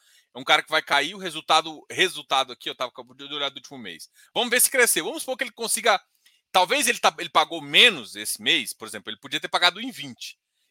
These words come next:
Ele pagou um e dez pra acumular mais resultado pro passado, mas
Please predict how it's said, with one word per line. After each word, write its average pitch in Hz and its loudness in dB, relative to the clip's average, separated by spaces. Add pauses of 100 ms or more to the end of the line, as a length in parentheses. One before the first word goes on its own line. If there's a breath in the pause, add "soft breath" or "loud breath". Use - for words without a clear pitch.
Ele 123 -6
pagou 147 2
um 139 -8
e 127 -8
dez 156 2 (400)
pra 170 6
acumular 214 2
mais 196 4
resultado 208 0
pro 208 -18
passado, 160 2
mas 156 -4